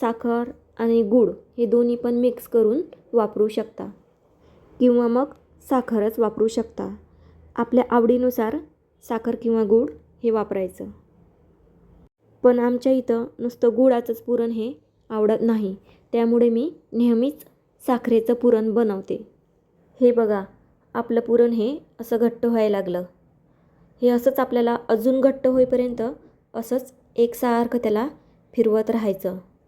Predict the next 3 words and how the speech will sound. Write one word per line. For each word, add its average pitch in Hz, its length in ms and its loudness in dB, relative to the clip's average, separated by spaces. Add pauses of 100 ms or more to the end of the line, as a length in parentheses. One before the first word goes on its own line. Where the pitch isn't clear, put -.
(2000)
हे 254 120 6
पुरण 262 460 0
बनविताना 254 640 0